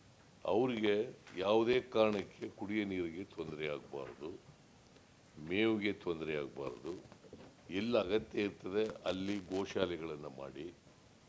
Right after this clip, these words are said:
ನೀರಿನ ತೊಟ್ಟಿಗಳನ್ನು ಮಾಡ್ಕೊಳ್ತಕ್ಕಂಥದ್ದನ್ನು ಮಾಡಬೇಕು.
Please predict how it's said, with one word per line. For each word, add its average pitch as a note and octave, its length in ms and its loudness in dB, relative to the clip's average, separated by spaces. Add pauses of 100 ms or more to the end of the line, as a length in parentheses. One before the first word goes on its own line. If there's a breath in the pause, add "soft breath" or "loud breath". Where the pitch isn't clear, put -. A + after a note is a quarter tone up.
(180)
ನೀರಿನ A2+ 340 2
ತೊಟ್ಟಿಗಳನ್ನು F#2 680 -4
ಮಾಡ್ಕೊಳ್ತಕ್ಕಂಥದ್ದನ್ನು D2 960 -8
ಮಾಡಬೇಕು. C#2 680 -12